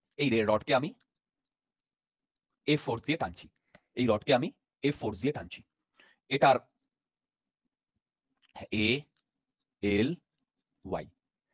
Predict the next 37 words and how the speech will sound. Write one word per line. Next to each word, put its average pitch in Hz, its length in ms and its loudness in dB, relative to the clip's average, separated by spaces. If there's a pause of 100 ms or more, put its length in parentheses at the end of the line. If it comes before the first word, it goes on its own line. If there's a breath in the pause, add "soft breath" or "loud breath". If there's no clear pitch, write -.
তাহলে 131 240 4
এর 135 120 4
জন্য 156 200 2
যে 165 120 4
ইলংগেশনটা 147 480 4
হবে, 165 120 -2 (1500)
বলো, 135 140 2 (100)
এর 107 100 0
জন্য 123 120 2 (100)
এইটুকু 117 260 -2
যে 135 120 0
ইলংগেশনটা 117 480 0
হবে, - 120 -8 (340)
সেটা 110 180 2
হচ্ছে 113 220 -2
ডেল্টা 87 280 -2
এল। 80 80 -14 (280 soft breath)
আচ্ছা, - 140 -2 (320 soft breath)
ওয়েটের 233 400 10
জন্য 220 140 8 (100)
যে 214 120 8
ইলংগেশনটা, 208 440 4
সেটা 185 200 6
আমি 220 140 4
নেগলেক্ট 123 300 6
করলাম, 85 200 -4 (380)
ওয়েটের 185 360 10
জন্য 139 200 6
যে 120 100 6
ইলংগেশনটা, 92 460 0 (520)
ঠিক 247 140 4
আছে, - 180 0
ওয়েটের 135 320 6
জন্য - 140 -10 (720)
আমি 226 160 6
ধরো 208 160 10
একটা 175 140 4